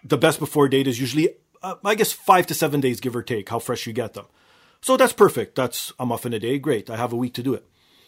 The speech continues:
But for some odd reason, maybe my house is a bit humid, I don't know. But I went to go check, and the best before date was the, the date I was, I was about to eat it on. So I open it,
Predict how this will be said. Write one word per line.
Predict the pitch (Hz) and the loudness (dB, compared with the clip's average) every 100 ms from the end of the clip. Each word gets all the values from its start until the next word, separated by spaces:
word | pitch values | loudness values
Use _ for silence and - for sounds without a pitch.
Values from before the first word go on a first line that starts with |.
| - _ _ - | -20 _ _ 4
But | 156 147 | 6 6
for | - 147 | -2 -2
some | 202 | 2
odd | 202 180 | 4 2
reason, | 185 208 135 123 120 127 _ _ _ - | -2 -4 -4 -4 -4 -10 _ _ _ -4
maybe | 135 131 | -2 0
my | 123 117 | -2 -2
house | 120 - | -4 -6
is | 110 104 | -10 -12
a | 104 | -10
bit | 113 104 98 - _ | -8 -8 -12 -20 _
humid, | 127 139 131 | -4 -2 0
I | 123 | 0
don't | 117 | -2
know. | 104 95 _ - | -8 -12 _ -12
But | 113 120 117 _ _ | -2 -2 -2 _ _
I | 127 | -4
went | 123 143 | -2 -2
to | 143 | -2
go | 131 120 | -4 -4
check, | - 175 127 | -2 -2 -2
and | 123 117 | -6 -4
the | |
best | 117 139 | -4 -6
before | - 139 123 | -6 -4 0
date | 131 123 - - - _ _ _ | 2 0 -4 -14 -16 _ _ _
was | 139 123 - - | -2 -2 -6 -4
the, | 135 135 - | 0 0 0
the | 139 | -2
date | 139 147 | 2 4
I | 123 | 2
was, | 117 110 151 _ _ _ _ | 0 -6 -14 _ _ _ _
I | - 123 | -6 -4
was | 117 110 - _ | -4 -6 -14 _
about | 131 113 - | -6 -4 -2
to | 165 | -2
eat | 214 | -2
it | 120 | -4
on. | 95 _ _ _ _ | -6 _ _ _ _
So | - 127 | -6 0
I | 120 | 2
open | 190 123 | 0 -2
it, | 110 120 | -6 -8